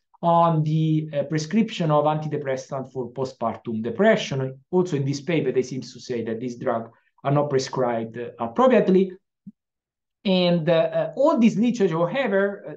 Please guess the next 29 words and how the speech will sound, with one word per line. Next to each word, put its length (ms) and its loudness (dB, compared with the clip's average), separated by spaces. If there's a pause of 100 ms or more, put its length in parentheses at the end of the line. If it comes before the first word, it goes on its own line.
(120)
not, 480 0
none 260 4
of 100 2
these 180 -4
papers 380 0
look 200 -6
at 120 -4
the 60 -10
effect 400 -10
of 80 -4
labor 220 -4
market 400 -6
outcome. 480 0 (260)
On 120 -2
labor 200 4
market 400 0
outcome, 420 -4
we 140 -4
have 140 0
only 320 -4
some 300 -6
paper 280 -6
on 140 -6
the 60 -8
impact, 460 -10
for 180 -10
instance, 360 -10
of 80 -4
antidepressant 920 0